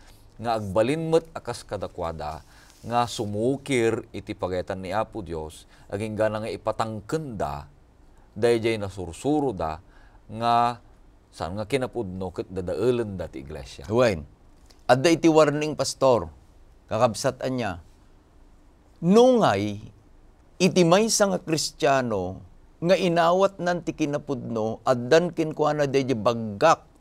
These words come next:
Speaker 2: ni Kristo nga nanglawag kenkuana, ket denggen na,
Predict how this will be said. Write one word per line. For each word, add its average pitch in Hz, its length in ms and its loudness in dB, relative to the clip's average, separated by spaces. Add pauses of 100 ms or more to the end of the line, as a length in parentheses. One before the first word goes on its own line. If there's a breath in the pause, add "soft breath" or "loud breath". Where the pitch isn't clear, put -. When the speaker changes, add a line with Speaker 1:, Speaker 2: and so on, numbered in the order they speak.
(240)
Speaker 2:
ni 113 140 -2
Kristo 131 720 0 (160 loud breath)
nga 127 160 2
nanglawag 131 560 4
kenkuana, 123 560 4 (400 soft breath)
ket 240 240 4
denggen 175 800 4
na, 175 320 4